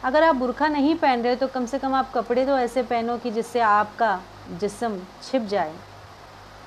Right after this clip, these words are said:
आप कुछ followers के लिए, कुछ likes के लिए आप लोग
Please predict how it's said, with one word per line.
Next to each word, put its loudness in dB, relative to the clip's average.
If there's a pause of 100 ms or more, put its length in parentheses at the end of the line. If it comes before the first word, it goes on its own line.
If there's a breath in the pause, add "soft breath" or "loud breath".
(420)
आप 4
कुछ 0
followers 4
के 2
लिए, 0 (460)
कुछ 0
likes 2
के 2
लिए -2 (480)
आप 4
लोग 0